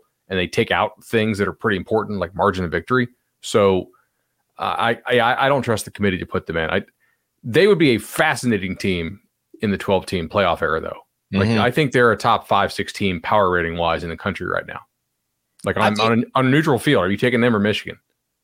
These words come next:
Speaker 1: Right?
Speaker 3: Texas.
Speaker 1: Are, are you take-, yeah, are you taking them or Clemson?
Speaker 3: Clemson.
Speaker 2: Texas.
Speaker 1: I might take Texas.
Speaker 2: I would
Speaker 1: Right?
Speaker 2: take
Speaker 1: Like,
Speaker 2: Texas.
Speaker 1: I, there's probably, I think there's a couple teams that I, I think are coin flippy with them right now, and I would still, like, in a rematch, I would still take Bama.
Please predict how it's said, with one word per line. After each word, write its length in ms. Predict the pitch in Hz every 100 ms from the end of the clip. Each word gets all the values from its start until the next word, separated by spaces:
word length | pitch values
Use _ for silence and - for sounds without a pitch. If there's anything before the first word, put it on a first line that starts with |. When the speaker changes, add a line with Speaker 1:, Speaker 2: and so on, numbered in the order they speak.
| _ -
Speaker 1:
Right? 100 | 90
Speaker 3:
Texas. 280 | 101 101
Speaker 1:
Are, 40 | 95
are 40 |
you 80 | 101
take-, 280 | 123 110 - _ _ _ _ -
yeah, 220 | 131 92 -
are 80 | 104
you 100 | 107
taking 240 | 127 117 110
them 160 | 117
or 40 | 104
Clemson? 400 | 135 123 - - _ _ _ _ _ _
Speaker 3:
Clemson. 220 | - 131 -
Speaker 2:
Texas. 520 | 78 - - - - _ _ _ _ _ _ _ _ _ -
Speaker 1:
I 200 | 95 113
might 220 | 117 117
take 280 | 117 120 -
Texas. 520 | 131 139 - - - _ _ _
Speaker 2:
I 20 |
would 40 | 92
Speaker 1:
Right? 100 | 92 85
Speaker 2:
take 60 |
Speaker 1:
Like, 180 | 104 98
Speaker 2:
Texas. 200 | - -
Speaker 1:
I, 80 | 98 95 _ _ _
there's 160 | 107 107
probably, 300 | 139 131 135 135 - _ _ _ _ 175
I 60 |
think 120 | 240
there's 100 | 208
a 60 | 170
couple 240 | - 175 165
teams 340 | 160 151 123
that 120 | 123 117
I, 380 | 117 123 123 104
I 20 |
think 200 | 127 110
are 120 | 101
coin 280 | - 170 151
flippy 320 | 110 98 92
with 180 | 90 -
them 200 | 87 82
right 140 | 87
now, 280 | 85 80 85
and 100 | 90
I 40 |
would 140 | 98 95
still, 420 | - 110 101 98
like, 140 | 92 101
in 80 |
a 80 | 107
rematch, 460 | 101 135 117 95 101
I 60 |
would 100 | 95
still 160 | - 98
take 220 | 90 82
Bama. 240 | 85 -